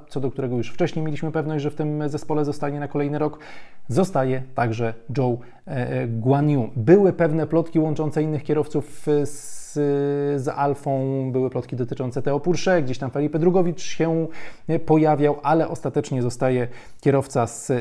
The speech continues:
Chin, który bardzo się cieszy, bo w przyszłym roku w końcu zaprezentuje się przed własną publicznością, bo wszystko wskazuje na to, że w końcu Grand Prix Chin się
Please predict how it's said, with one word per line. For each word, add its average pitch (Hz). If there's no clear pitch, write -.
Chin, 185
który 156
bardzo 135
się 123
cieszy, 135
bo 123
w -
przyszłym 139
roku 123
w -
końcu 160
zaprezentuje 131
się 123
przed -
własną 120
publicznością, 139
bo 165
wszystko 151
wskazuje 131
na 143
to, 139
że 147
w -
końcu 143
Grand 135
Prix 143
Chin 151
się 135